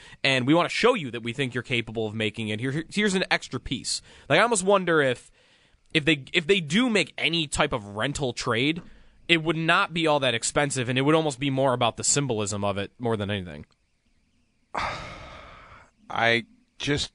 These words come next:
Speaker 2: don't think, maybe I'm wrong, but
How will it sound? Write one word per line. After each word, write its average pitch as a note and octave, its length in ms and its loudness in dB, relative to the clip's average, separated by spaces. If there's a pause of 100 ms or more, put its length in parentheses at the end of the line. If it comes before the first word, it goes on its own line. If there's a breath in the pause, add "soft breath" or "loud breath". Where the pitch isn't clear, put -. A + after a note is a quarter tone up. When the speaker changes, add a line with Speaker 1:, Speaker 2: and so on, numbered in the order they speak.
Speaker 2:
don't - 340 -2
think, - 760 -4 (640)
maybe F3 200 -4
I'm F2 120 -4
wrong, E2+ 340 -6
but G2 120 -6